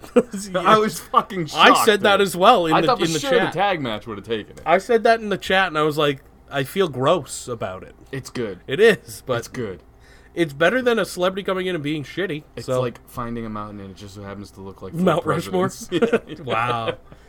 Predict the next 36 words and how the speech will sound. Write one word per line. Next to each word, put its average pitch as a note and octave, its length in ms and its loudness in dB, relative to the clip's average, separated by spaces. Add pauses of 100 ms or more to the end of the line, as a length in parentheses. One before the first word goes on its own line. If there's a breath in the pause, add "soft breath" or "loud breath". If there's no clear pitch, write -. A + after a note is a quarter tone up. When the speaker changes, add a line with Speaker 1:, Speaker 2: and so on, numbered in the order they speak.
(240 loud breath)
Speaker 1:
So D#3 220 2
cool. C#3+ 420 -2 (520 soft breath)
Um, C#3+ 580 4 (160)
<laughs> D#3 300 0 (200)
here's D4+ 260 6
a A#3 60 4
match E3 320 2
we E3+ 160 0
forgot D#3 340 0
to E3+ 60 -4
predict E3 500 -2
'cause D#3 200 0
it D#3+ 60 -2
was D3+ 120 -4
so F#3 300 2
predictable. F#3 600 -2 (760 loud breath)
Uh, C3 160 2
Bobby D3+ 260 2
Lashley F3 340 4
versus F#3 280 -6
Theory G3+ 280 -2
for D3+ 140 -6
the C#3+ 80 -4
United E3 420 -4
States - 300 -10
Championship. A#2+ 560 -8 (240)
Speaker 2:
I B2+ 100 -6
pick A#3 200 -6
Bobby C3+ 240 -2
Lashley G2+ 540 -8
Speaker 1:
We F#3+ 100 4
both A#3+ 180 8
Speaker 2:
all A2 60 -4
Speaker 1:
did, D3+ 200 4
Speaker 2:
the - 40 -12
time A2+ 380 -6